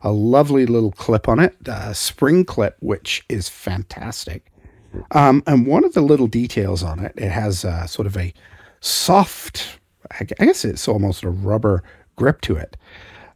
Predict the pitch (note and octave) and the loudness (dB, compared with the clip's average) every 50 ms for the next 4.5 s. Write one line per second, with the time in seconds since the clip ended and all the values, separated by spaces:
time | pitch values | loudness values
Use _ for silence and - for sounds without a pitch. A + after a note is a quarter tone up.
0 | _ - - B2 - - D3 C#3+ C#3 - - - C#3 C#3+ C3 B2+ B2+ B2+ B2 A#2+ | _ -8 -8 -8 -2 2 4 4 4 4 0 -8 -14 -14 -10 -4 -2 -2 -2 -2
1 | A#2 A2+ A2 A2 G#2 G#2 G#2 G2 - _ - - G3+ A3+ - A3+ F3+ - - D#3 | -2 -4 -4 -6 -6 -8 -10 -12 -14 _ -4 -2 0 0 0 -2 -6 -4 -4 -4
2 | C3+ C#3 E3 F3 D3 G#2 F#2+ E2+ E2+ A2+ D3+ _ _ _ _ _ _ _ _ _ | 0 0 0 0 0 -2 -4 -4 -4 -6 -8 _ _ _ _ _ _ _ _ _
3 | _ _ _ _ _ _ _ _ - - - - F#3 F#3 G3 G3 G3 F#3+ F#3 D#3+ | _ _ _ _ _ _ _ _ -18 -16 -8 -2 0 2 2 2 2 0 0 -2
4 | - - D3+ C#3+ C3 - - - B2+ A#2 | -2 0 0 0 0 0 -4 -4 -4 -4